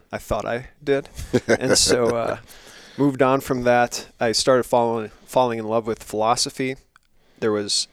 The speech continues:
Speaker 1: a professor that I had that did a course on literary criticism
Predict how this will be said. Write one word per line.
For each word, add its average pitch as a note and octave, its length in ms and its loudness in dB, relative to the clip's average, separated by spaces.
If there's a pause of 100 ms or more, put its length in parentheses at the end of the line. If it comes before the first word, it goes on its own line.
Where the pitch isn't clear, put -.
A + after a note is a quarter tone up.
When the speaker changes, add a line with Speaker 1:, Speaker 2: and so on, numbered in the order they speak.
Speaker 1:
a G#2 260 -4
professor B2 440 -2
that G#2+ 120 -4
I A2 140 -4
had A2+ 240 0
that G2 200 -6
did G2+ 300 -6
a G2 300 -10
course A2+ 280 -4
on G#2 140 -8
literary G#2 340 -4
criticism G#2+ 680 -8